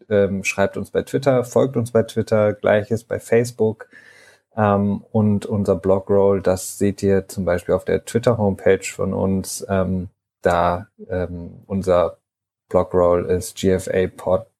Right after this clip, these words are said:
punkt blog und unser Twitter-Handle, wie gesagt, at G F A unterstrich pod. Wir haben jetzt im letzten Teil, ähm,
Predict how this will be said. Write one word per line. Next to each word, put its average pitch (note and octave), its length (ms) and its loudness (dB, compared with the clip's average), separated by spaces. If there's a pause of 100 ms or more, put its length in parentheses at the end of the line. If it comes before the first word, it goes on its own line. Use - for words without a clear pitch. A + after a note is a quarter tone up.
(100)
punkt - 260 -8
blog - 460 0 (420)
und F#2+ 360 0
unser F#2 340 0
Twitter-Handle, F2+ 640 0
wie F#2+ 140 2
gesagt, F#2 480 0
at G#2 240 0 (100)
G A2+ 160 0
F A2+ 180 0
A G#2+ 220 2
unterstrich G2+ 480 -4
pod. - 380 -2 (760)
Wir C#3 560 2
haben A2+ 260 2
jetzt F#2+ 420 -2
im A#2 200 0
letzten A#2+ 260 0
Teil, G2 540 0
ähm, A2+ 560 0